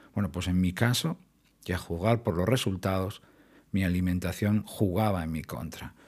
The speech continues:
No es que antes estuviera de mal humor o depresivo todo el día a causa de mi alimentación, es que ahora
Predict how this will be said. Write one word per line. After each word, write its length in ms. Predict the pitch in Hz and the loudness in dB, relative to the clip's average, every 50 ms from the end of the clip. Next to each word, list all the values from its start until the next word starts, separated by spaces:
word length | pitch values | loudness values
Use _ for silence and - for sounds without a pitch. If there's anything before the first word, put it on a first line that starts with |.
| - - _ - | -20 -14 _ -4
No 80 | 101 | -4
es 100 | 117 - | -2 0
que 80 | - 220 | 0 2
antes 260 | 190 180 175 147 123 | 2 2 2 2 2
estuviera 520 | 110 101 - - 110 110 - 98 104 104 95 | 2 0 0 2 4 6 6 8 8 6 6
de 80 | 95 | 6
mal 260 | 90 85 92 101 95 85 | 4 4 4 4 4 4
humor 460 | 80 82 82 87 101 117 120 110 101 | 4 4 6 6 8 8 8 8 6
o 80 | 95 | 6
depresivo 680 | 95 95 92 82 - 82 90 - - 104 101 95 92 90 | 4 4 2 2 0 -2 -2 0 2 2 2 2 2 0
todo 220 | - 98 90 92 | 0 2 2 2
el 80 | 92 92 | 2 2
día 180 | 90 92 95 98 | 2 2 2 2
a 40 | |
causa 280 | 90 - 95 92 92 110 | 2 2 2 2 4 4
de 120 | 113 107 | 4 6
mi 140 | 101 92 90 | 6 4 4
alimentación, 760 | 90 78 85 82 78 80 78 - - - - 127 123 113 101 - - - - - - | 2 0 0 -2 -2 -4 -4 -6 -6 0 2 2 2 2 0 -2 -8 -18 -20 -4 0
es 160 | - 123 - | 0 0 2
que 140 | - - 143 | 2 4 4
ahora 520 | 135 120 107 107 104 104 98 101 107 127 | 4 6 6 4 4 4 2 0 -2 -4